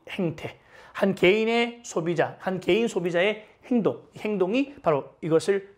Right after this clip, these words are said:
결정한다는 겁니다. 됐죠? 그래서 정답은 바로 이 번이 되겠습니다. 됐죠, 여러분들? 좋습니다. 이렇게 해서 여러분들 패러프레이징을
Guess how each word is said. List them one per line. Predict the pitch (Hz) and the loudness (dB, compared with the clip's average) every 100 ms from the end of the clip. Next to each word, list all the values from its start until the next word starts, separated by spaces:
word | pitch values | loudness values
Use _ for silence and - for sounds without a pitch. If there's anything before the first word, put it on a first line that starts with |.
| _ | _
결정한다는 | 165 151 135 123 | -8 -6 -8 -10
겁니다. | - - - - - | -16 -18 -20 -14 -6
됐죠? | 170 277 269 _ | 4 2 2 _
그래서 | 196 160 | -4 -2
정답은 | 156 156 233 | 0 2 4
바로 | 220 247 - _ _ - | 4 2 -6 _ _ -8
이 | 160 | -6
번이 | 147 147 196 | -2 -2 0
되겠습니다. | 131 110 - - - - | -2 -6 -12 -16 -16 0
됐죠, | 156 | 4
여러분들? | 220 269 277 - | 4 4 0 -12
좋습니다. | 160 165 131 185 | -10 -6 -2 0
이렇게 | 202 | 0
해서 | 208 | 2
여러분들 | 226 240 262 - _ | 4 4 -2 -6 _
패러프레이징을 | - 247 247 247 220 208 180 190 214 220 | 2 4 4 2 0 0 0 0 0 -2